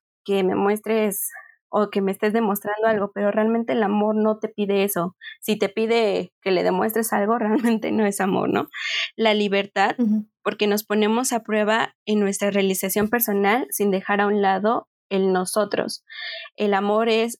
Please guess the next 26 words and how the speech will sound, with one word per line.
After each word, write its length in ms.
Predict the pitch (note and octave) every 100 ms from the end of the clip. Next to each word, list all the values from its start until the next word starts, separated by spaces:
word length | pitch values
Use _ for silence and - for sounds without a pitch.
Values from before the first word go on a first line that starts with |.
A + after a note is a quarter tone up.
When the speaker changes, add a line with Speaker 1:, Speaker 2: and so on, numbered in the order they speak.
| _
Speaker 1:
hacer 480 | G3 G3+ - A3 A3+ A#3 - _
lo 200 | G#3 G#3
que 120 | G3+
tú 160 | G3+ G#3+
tienes 340 | A3+ A3+ A#3
como 520 | - A3 G3 F#3 F3+ -
meta 360 | G3+ G3+ A3 -
personal, 600 | G3 G3 G3 G3+ F4 - - - - _
pero, 420 | A3 A3 A3 - - -
eh, 300 | G3 F#3+ F#3
teniendo 300 | G3 G3+ G3+
el 80 | G#3+
compromiso 720 | G#3+ G3 G3+ G3 G3+ A3 A#3
justamente 600 | A3 - G#3 G3+ G3 G#3
de 300 | G3 F3+ -
ir 200 | - G#3
creando 640 | A3 G#3+ G3+ G#3 G3+ A3 - - - -
una 240 | G#3 G#3+ G#3
relación, 600 | F#3+ F#3+ F#3 F#3+ G3 G3 - _
pues, 480 | G3+ F3+ D#3+ - - _ _
firme. 460 | - A3 F#3 A3 - _ _ _ _ _ - _
Y 180 | A#3 A3
el 140 | G#3+
riesgo, 540 | A3 A#3 A3+ G3+ - _
porque 280 | G#3 G3+ G3+
prueba 640 | A3 A3 A3 A3+ A3 G3